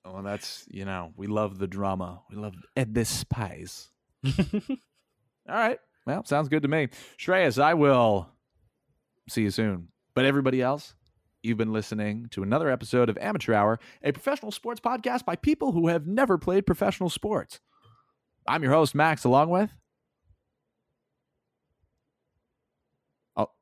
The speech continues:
Speaker 1: I'm along with
Speaker 2: Oh, what? We're doing, wait, I'm confused.
Speaker 1: It's the end. I'm, I'm your host, Max, along with
Speaker 2: Yeah, but you didn't say, "I'm your host, Max."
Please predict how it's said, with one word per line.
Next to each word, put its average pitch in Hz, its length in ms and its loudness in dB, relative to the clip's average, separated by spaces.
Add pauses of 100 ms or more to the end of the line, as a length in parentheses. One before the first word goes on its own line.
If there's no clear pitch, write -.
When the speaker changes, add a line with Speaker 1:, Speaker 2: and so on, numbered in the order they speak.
(160)
Speaker 1:
I'm 110 120 2
along 147 260 6
with 185 340 4 (1080)
Speaker 2:
Oh, 139 480 4
what? 151 260 2
We're 143 160 4
doing, 151 160 0 (440)
wait, 156 280 -4 (100)
I'm 123 140 -8
confused. 139 260 -4
Speaker 1:
It's - 100 -6
the 196 100 2
end. 262 320 2 (220)
I'm, 143 380 2
I'm 151 220 4
your 175 100 6
host, 175 220 4
Max, 175 280 0
along 160 280 4
with 208 220 2 (460)
Speaker 2:
Yeah, 170 160 4
but 139 140 2
you 151 100 4
didn't 160 160 2
say, 170 100 0
"I'm 147 160 0
your 139 100 -2
host, 143 200 -4
Max." 131 400 -10